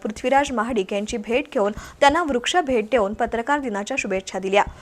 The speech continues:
यावेळी युवा सेना सरचिटणीस कपिल पवार, विपुल भंडारे, युवती सेना शहर प्रमुख नम्रता भोसले, निवेदिता तोरसकर, सौरभ कुलकर्णी उपस्थित होते. महाराष्ट्र युवा पत्रकार संघाच्या वतीनं पत्रकारितेसह विविध क्षेत्रात उल्लेखनीय कामगिरी केलेल्या व्यक्तींचा सत्कार करण्यात आला.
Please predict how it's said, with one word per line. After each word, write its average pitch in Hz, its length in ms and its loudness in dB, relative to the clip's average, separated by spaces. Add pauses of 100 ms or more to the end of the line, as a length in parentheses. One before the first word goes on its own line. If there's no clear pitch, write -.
(260)
यावेळी 269 260 8
युवा 269 240 8
सेना 311 300 2
सरचिटणीस 269 580 -2
कपिल 233 300 0
पवार, 226 360 4
विपुल 226 300 0
भंडारे, 214 460 0 (300)
युवती 269 420 6
सेना 294 320 2
शहर 247 260 -2
प्रमुख 254 400 -2
नम्रता 220 400 0
भोसले, 214 420 0 (280)
निवेदिता 277 500 2
तोरसकर, 233 600 2
सौरभ 220 340 2
कुलकर्णी 214 440 -2
उपस्थित 196 440 -4
होते. 196 320 0 (1000)
महाराष्ट्र 320 540 6
युवा 285 260 8
पत्रकार 226 460 2
संघाच्या 214 480 0
वतीनं 208 380 2
पत्रकारितेसह 294 1000 2
विविध 233 280 -2
क्षेत्रात 226 640 2
उल्लेखनीय 240 560 0
कामगिरी 214 380 2
केलेल्या 214 360 0
व्यक्तींचा 214 540 0
सत्कार 220 420 0
करण्यात 196 380 -4
आला. 196 140 6